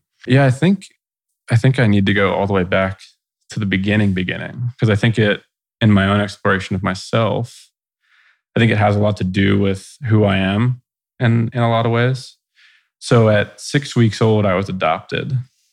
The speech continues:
which was a, a big part of my story in a, in a fun way growing up. My parents were, you know, they struggled to have children. Uh, my mom had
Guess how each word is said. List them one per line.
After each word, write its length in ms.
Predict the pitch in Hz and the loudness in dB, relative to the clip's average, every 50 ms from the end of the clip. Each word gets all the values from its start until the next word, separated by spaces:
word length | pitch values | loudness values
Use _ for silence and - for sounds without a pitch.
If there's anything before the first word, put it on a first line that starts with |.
| _ _ _ _ _ - | _ _ _ _ _ -8
which 300 | - 123 120 110 - - | 0 2 2 2 2 2
was 140 | 120 117 110 | 2 2 4
a, 80 | 104 98 98 101 - _ - - - | 2 0 -2 -4 -8 _ -14 -10 -8
a 140 | 60 60 | -6 -6
big 420 | - 113 - _ 143 143 143 127 123 | -6 -8 -4 _ 0 2 2 0 -2
part 240 | - 117 110 110 107 | -2 0 0 2 2
of 60 | 101 | 0
my 160 | 101 98 98 | 0 0 -2
story 460 | 95 - - 110 107 107 104 101 104 | -4 -4 -2 -2 0 2 2 0 2
in 80 | 101 98 | 0 0
a, 140 | 98 95 - | -2 -2 -6
in 100 | 101 101 | -8 -10
a 20 | |
fun 400 | 95 - - - 110 104 104 101 | -10 -10 -2 -2 0 2 2 2
way 520 | 98 98 98 101 - - - - - 113 - _ - | 0 0 0 -2 -2 -4 -6 -6 -8 -10 -10 _ -6
growing 360 | 117 120 104 98 95 95 95 | -2 0 0 0 0 0 0
up. 220 | 95 92 87 - - | -2 -2 -4 -4 -4
My 160 | 113 104 101 | -2 -2 -2
parents 460 | 98 - 104 101 101 101 101 - - | -2 -2 0 0 0 0 -2 -4 -2
were, 420 | 107 107 101 101 101 101 98 98 - _ _ _ _ _ _ _ _ _ _ _ _ | -2 0 2 2 2 0 0 -4 -8 _ _ _ _ _ _ _ _ _ _ _ _
you 100 | - 110 | 0 2
know, 140 | 101 95 95 | 2 2 2
they 140 | 95 104 104 | 2 0 -2
struggled 520 | 98 - - 117 107 104 107 107 101 95 | -2 -2 -2 0 0 2 0 0 -2 0
to 60 | - | 0
have 180 | 101 98 92 92 | 0 0 0 -2
children. 600 | - - 104 104 104 107 107 107 107 107 110 107 _ - _ _ | -2 -2 0 0 0 0 0 0 0 0 -2 -4 _ -20 _ _
Uh, 120 | - 98 95 | -4 0 0
my 140 | 98 95 | 2 2
mom 320 | 95 95 95 95 98 101 98 | 2 2 2 2 2 0 0
had 420 | 98 95 95 92 92 95 95 98 | 0 0 0 0 0 -2 -2 -4